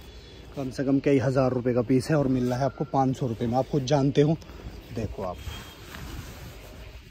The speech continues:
कोई धोखा नहीं होने वाला, जो rate बताएंगे वही rate में देंगे। ये देखो, इसका ये हल्का सा शेडेड आया है, इसी वजह से ये निकला हुआ है company से export का। बहुत ही बड़ा size है, ये भी पाँच सौ में ही दे देंगे हम,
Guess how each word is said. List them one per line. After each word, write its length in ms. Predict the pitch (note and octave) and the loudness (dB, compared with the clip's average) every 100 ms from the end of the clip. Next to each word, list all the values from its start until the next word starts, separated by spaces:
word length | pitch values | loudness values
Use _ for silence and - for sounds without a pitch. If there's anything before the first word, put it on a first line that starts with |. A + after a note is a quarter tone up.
| - - - - | -2 0 0 -4
कोई 160 | D3 C#3 | -4 -2
धोखा 280 | C#3 C#3 | -2 0
नहीं 120 | C#3 C#3+ | 2 4
होने 200 | C#3 C#3+ | 4 2
वाला, 200 | D3 F3 | 0 -2
जो 220 | C#3+ C#3+ | -2 -4
rate 180 | C#3 B2+ | -4 -4
बताएंगे 400 | B2+ C3 C#3 D#3 | -6 -6 -6 -4
वही 340 | C3 C#3 C#3 | -2 -2 0
rate 200 | C3+ B2+ | -2 -2
में 160 | B2+ B2 | -4 -2
देंगे। 300 | B2+ D3 F3 - - | -2 -2 -4 -8 -10
ये 160 | B2 G#2+ | -8 -6
देखो, 260 | G2+ G#2+ | -6 -6
इसका 200 | B2 - | -6 -4
ये 120 | C3+ B2+ | -4 -4
हल्का 280 | B2+ - | -8 -8
सा 140 | B2+ D#3+ - - - - | -6 -6 -8 -18 -16 -12
शेडेड 420 | - C3 B2+ B2+ | -6 -4 -2 -4
आया 180 | A#2+ A#2+ | -4 -4
है, 200 | C3+ D#3+ | -4 -2
इसी 200 | C#3 C#3+ | -2 -2
वजह 200 | B2+ A#2+ | -2 -2
से 140 | A#2+ C#3 | 0 2
ये 60 | |
निकला 300 | C3 A2 A#2 | 2 0 -2
हुआ 180 | A2+ A#2+ | -2 -2
है 60 | B2 | 0
company 420 | B2 A#2+ C3+ C#3 | 2 2 0 0
से 120 | F#3+ F#3+ - - - - | -2 -2 -2 0 2 2
export 440 | A#2+ - C#3 C3+ | 0 0 2 2
का। 160 | - F3 - - - - - - - - | 2 -4 -4 -18 -18 -18 -20 -20 -20 -10
बहुत 340 | C#4 G#3+ D3 E3 | -4 -4 -4 -12
ही 40 | - - - - - - - - - - - | -16 -18 -16 -16 -16 -16 -16 -18 -18 -18 -10
बड़ा 200 | D3 C#3+ | -4 -2
size 340 | C3+ C3+ B2+ B2+ | -2 0 0 0
है, 120 | C#3+ | 0
ये 100 | D3+ | -2
भी 80 | D#3+ | -4
पाँच 280 | C#3+ B2 - | -2 -4 -2
सौ 100 | C3 | -2
में 100 | C3 | 0
ही 60 | |
दे 140 | B2 A2 | 0 -2
देंगे 200 | A2+ C3 | -2 -2
हम, 160 | E3 | -2